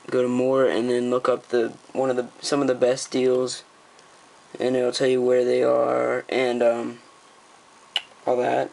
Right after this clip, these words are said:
And also you can go back and go to coupons, and it'll just give you some, uh, recent coupons to some places. Um, this is a pretty good app for,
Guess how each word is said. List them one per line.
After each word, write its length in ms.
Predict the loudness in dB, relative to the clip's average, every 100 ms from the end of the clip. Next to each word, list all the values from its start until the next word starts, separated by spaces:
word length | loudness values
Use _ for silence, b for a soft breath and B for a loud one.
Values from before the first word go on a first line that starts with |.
| -6
And 240 | -4 0
also 320 | 2 0 0
you 300 | -4 -2 -4
can 180 | -6 -4
go 180 | 0 0
back 440 | 2 2 2 -4 -10
and 160 | -6 -2
go 140 | -2
to 120 | -2
coupons, 920 | -10 -6 -6 -2 -2 0 -2 -6 -12 -18 -20 -20 -20 -20 -20 -20 -10
and 200 | -2 0
it'll 120 | 0 0
just 200 | -2 -4
give 120 | -4
you 60 |
some, 240 | -4 -6 -6 -12 B B B B B B -2
uh, 360 | 0 2 -2 -6 -4
recent 400 | -2 -2 -2 -2
coupons 800 | -4 -2 -4 -2 -4 -6 -8 -10 -20 -14 -12
to 260 | -4 -2
some 220 | -2 -4
places. 520 | -4 -4 -4 -6 -8 -10 B B B B B B B -20 -4
Um, 300 | 0 0 0
this 160 | 0 -2
is 80 |
a 60 | -4
pretty 320 | -2 -2 0
good 200 | 2 2
app 360 | 2 0 0 -4
for, 180 | -18